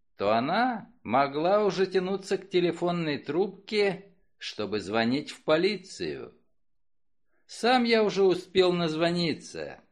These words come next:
вчера вечером и сегодня с утра, приглашая к нам гостей и не только.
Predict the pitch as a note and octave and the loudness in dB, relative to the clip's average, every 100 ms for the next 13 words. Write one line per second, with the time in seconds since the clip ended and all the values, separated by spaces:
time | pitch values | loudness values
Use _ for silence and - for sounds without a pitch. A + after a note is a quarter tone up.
0 | _ _ - - C#3+ E3+ E3+ F3+ E3+ - | _ _ -14 -2 2 2 4 2 0 -2
1 | D#3 D#3 D3+ D#3 E3+ E3 D#3+ - D#3+ - | -2 -2 -4 0 0 0 -4 -6 -6 -2
2 | D#3 F3 D#3 - _ _ _ - G2 G2+ | 2 4 2 -2 _ _ _ -4 -2 2
3 | A2+ - A#2+ A#2 - A#2 B2 A2+ G#2+ G2 | 0 2 2 2 2 0 0 2 0 -2
4 | - D3+ F3 E3 D3 - _ - C#3+ C#3+ | -6 -2 0 2 -2 -8 _ -6 -4 -2
5 | C#3 C3+ G#2 E2+ D2 - D2 B1+ | -4 -2 -2 -2 -6 -12 -12 -12